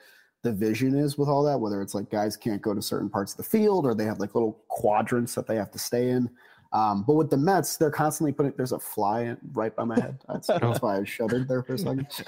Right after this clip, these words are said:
Speaker 1: Uh, with the Mets, they just constantly put the ball in play. And I think towards the end, teams were really figuring out what the hot zones were and where to place their guys. And I think that contributed to the Mets kinda stalling out a little bit.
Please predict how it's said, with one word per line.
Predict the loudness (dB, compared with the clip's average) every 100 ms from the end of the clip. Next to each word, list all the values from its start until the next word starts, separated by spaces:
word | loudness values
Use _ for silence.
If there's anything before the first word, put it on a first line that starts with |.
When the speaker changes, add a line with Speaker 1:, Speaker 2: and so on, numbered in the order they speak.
| -8 2
Speaker 1:
Uh, | 4 6
with | 6 4 4
the |
Mets, | 4 4 2 4
they | 4 4
just | 2 0
constantly | 0 2 0 0
put | 0
the | 2
ball | 0 0
in | -2
play. | -2 0
And | 0
I | -2
think | -4 -6 _ _ 0
towards | 2 4 2
the | 2 2
end, | 0 -2 -4 -8
teams | -2 -2 0
were | 0 0
really | 0 -2 -2
figuring | -4 -4 -4 -2
out | -2 -2 -4
what | -6 0 0 0
the | -2
hot | 0 -2 0
zones | 0 0 2
were | 2 2
and | 0
where | -2
to | -2
place | -2 -2
their | -4
guys. | 0 0 0
And | -2
I | -2
think | 0
that | 0 -2 -4 -20 _ -2
contributed | 2 2 4 4 6 4 2
to | 2
the | 2
Mets | 2 -2 -2
kinda | -2
stalling | -2 -2 0 0
out | 0
a | 0
little | 2
bit. | 2